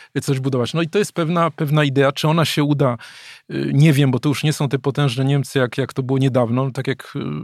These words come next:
już powiedzieliśmy, no, ten model ich rozwoju po prostu się załamał. Muszą znaleźć coś innego. Na razie nie mają takiego pomysłu, mówię o gospodarce.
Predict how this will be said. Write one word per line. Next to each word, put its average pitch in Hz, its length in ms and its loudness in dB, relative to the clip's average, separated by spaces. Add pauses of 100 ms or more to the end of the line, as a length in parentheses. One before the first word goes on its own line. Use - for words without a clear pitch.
(180)
już 131 140 -12
powiedzieliśmy, 131 500 0
no, 123 140 2 (420)
ten 120 160 4
model 135 320 6
ich 127 140 -6
rozwoju 131 440 0
po 120 40 -6
prostu 123 260 -6
się 131 120 -2
załamał. 123 420 2
Muszą 135 280 0
znaleźć 131 320 0
coś - 220 -2
innego. 131 260 2
Na 135 100 2
razie 135 220 0
nie 143 180 6
mają 135 280 6
takiego 123 340 -4
pomysłu, 123 400 -2
mówię 120 200 0
o 117 40 -4
gospodarce. 123 680 -2